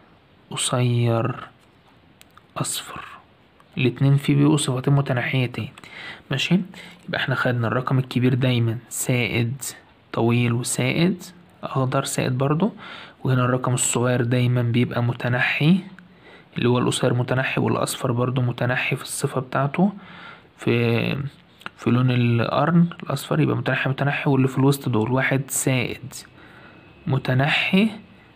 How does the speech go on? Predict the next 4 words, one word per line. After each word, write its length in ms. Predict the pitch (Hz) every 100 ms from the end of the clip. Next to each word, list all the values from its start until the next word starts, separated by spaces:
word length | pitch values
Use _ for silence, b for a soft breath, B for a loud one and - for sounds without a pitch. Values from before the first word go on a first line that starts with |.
| - -
والتاني 720 | 151 - - 131 135 131 131
بيبقى 340 | 135 135 -
متنحي 840 | 127 131 131 127 131 - - 123 135 - - _ B B B _
سائد. 500 | - - 104 -